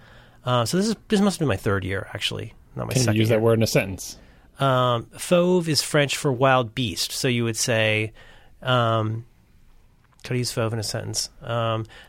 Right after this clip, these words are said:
Speaker 2: I'm
Speaker 1: uh,
Speaker 2: just doing
Speaker 1: the
Speaker 2: the spelling bee questions,
Speaker 1: No, no, I
Speaker 2: word
Speaker 1: understand. Thank
Speaker 2: origin.
Speaker 1: you. Uh, fau-, sorry, fauves. F A U V E S. Fauves. The guys who ruined that bathroom were total fauves.
Speaker 2: <laughs>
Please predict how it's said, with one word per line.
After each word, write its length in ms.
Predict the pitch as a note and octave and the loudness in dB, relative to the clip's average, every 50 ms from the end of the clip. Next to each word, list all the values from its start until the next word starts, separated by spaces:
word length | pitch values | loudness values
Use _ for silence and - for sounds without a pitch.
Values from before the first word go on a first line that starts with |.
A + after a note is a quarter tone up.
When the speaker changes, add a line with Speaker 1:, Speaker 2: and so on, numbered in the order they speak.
| - | -2
Speaker 2:
I'm 120 | - E3 F3 | 2 4 4
Speaker 1:
uh, 20 | |
Speaker 2:
just 140 | F3+ D#3+ - | 4 4 4
doing 100 | F#3 C#3 | 4 4
Speaker 1:
the 60 | A2 | 4
Speaker 2:
the 60 | - | 2
spelling 340 | - - - A#2 A2 G2 F#2 | 2 4 4 4 4 4 2
bee 100 | F#2+ F2 | 0 0
questions, 300 | - - F#2 - C4+ D#4+ | 0 2 2 4 6 8
Speaker 1:
No, 80 | D#4+ D4+ | 8 10
no, 0 | |
I 80 | C#4+ | 10
Speaker 2:
word 60 | D4 D4+ | 10 8
Speaker 1:
understand. 320 | - - A#3 G3+ - - | 8 8 10 10 10 10
Thank 140 | G#3+ G#3+ G#3 | 8 8 6
Speaker 2:
origin. 120 | G#3 D3 C3+ | 6 4 6
Speaker 1:
you. 60 | E3+ | 6
Uh, 160 | D#3+ D3+ C#3 | 6 6 6
fau-, 340 | - - - G3 F3 D#3 - - | 6 8 8 8 10 8 6 2
sorry, 280 | - - F#3 D3 A2 F#2 | 0 4 4 4 4 4
fauves. 640 | - - - - G3 D#3+ C3+ A2 F#2+ F#2 G#2 - - - - - - _ _ - | 0 -2 2 6 8 8 8 6 4 -2 -4 -8 -8 -10 -14 -20 -20 _ _ 0
F 200 | D#3+ E3+ E3 - | 2 2 4 4
A 120 | F#3+ F#3+ | 4 4
U 300 | F#3 E3 D#3+ D#3 D3 C#3+ | 4 4 4 4 4 4
V 360 | C3 C#3 D3 D3+ D#3 D#3+ D3+ | 4 2 2 2 2 2 2
E 40 | C#3+ | 2
S. 240 | B2+ G2 G2 - - - - - - | 2 2 0 -2 -6 -8 -12 -20 -20
Fauves. 680 | - - - - F3 D3+ B2 G2+ F#2 G2 G#2+ - - - - - - - - - - | -16 -2 4 6 8 8 8 6 2 -2 -4 -4 -6 -6 -8 -18 -20 -20 -20 -4 0
The 100 | D3+ C#3 | 2 4
guys 460 | C#3 F3 F3+ F#3 G3 G3+ G#3+ G3 - | 4 6 6 6 6 6 4 4 6
who 140 | E3 F3 E3 | 6 6 8
ruined 300 | D3+ E3 F3+ F#3+ F#3 F3+ | 8 8 6 6 6 4
that 140 | F3 - - | 4 4 4
bathroom 420 | F3 E3+ E3 E3 - D3+ B2+ A#2 | 4 4 4 4 2 2 2 2
were 80 | A2+ A2+ | 0 0
total 260 | - C3+ C3 B2+ C3+ | 0 0 0 2 0
fauves. 560 | A#2+ - C#3 B2 G#2 F#2+ G2 G#2+ - - - - - - - - _ _ _ - - - - - - - - - - - - - - - - | 0 0 0 0 0 0 -2 -4 -6 -8 -10 -12 -18 -20 -20 -20 _ _ _ -20 -20 -20 -20 -20 -20 -20 -20 -20 -20 -12 -10 -8 -8 -6 -2
Speaker 2:
<laughs> 320 | C#4 D#4 - - - - | -2 -2 -2 -2 -6 -10